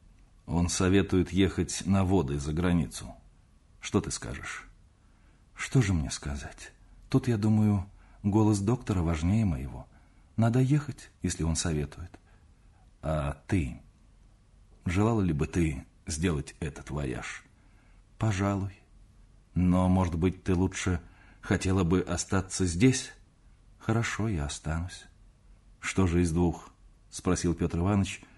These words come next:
с некоторым нетерпением. "Распоряжайся и собой, и мной, как хочешь",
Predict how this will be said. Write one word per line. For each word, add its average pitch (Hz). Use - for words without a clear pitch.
с -
некоторым 87
нетерпением. 80
"Распоряжайся 123
и 67
собой, 87
и 67
мной, 64
как -
хочешь", -